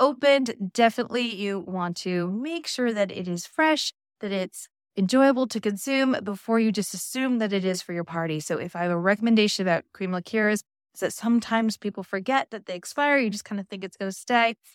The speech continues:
And alcohol is a preservative, a hundred percent. However, it can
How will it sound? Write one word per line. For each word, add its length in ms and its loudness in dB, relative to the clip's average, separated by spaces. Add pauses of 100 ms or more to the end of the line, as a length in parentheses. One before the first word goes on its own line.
And 140 2
alcohol 460 2
is 140 2
a 60 -4
preservative, 560 2
a 80 0
hundred 320 -2
percent. 420 -2
However, 680 0 (320)
it 160 -8 (100)
can 180 -2